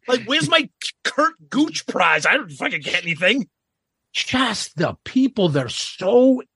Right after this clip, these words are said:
Speaker 2: invested in this shit.
Speaker 1: And at the end of the day,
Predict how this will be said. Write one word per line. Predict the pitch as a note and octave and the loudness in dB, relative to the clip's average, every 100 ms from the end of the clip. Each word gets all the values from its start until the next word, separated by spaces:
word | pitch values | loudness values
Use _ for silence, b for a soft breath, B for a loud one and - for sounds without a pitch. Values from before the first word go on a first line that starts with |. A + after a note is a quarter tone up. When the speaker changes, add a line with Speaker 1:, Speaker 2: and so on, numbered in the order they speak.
| - | -2
Speaker 2:
invested | A#3+ G#3 E3 B2+ G2+ F#2+ F2 D3+ - - C#3 F#2+ - | 2 2 0 -2 -8 -8 -2 -2 -4 -10 -8 -8 -6
in | A#2+ | -6
this | A#2 A2+ | -6 -8
shit. | - A#2+ A#2 - _ _ _ - | -10 -10 -10 -10 _ _ _ -2
Speaker 1:
And | F#3 | 0
at | G#3+ | 2
the | B3+ A3+ | 2 2
end | D4+ | 2
of | B3+ | 0
the | |
day, | F#3 G3+ A#3+ F#3+ E3 | 0 2 2 0 -6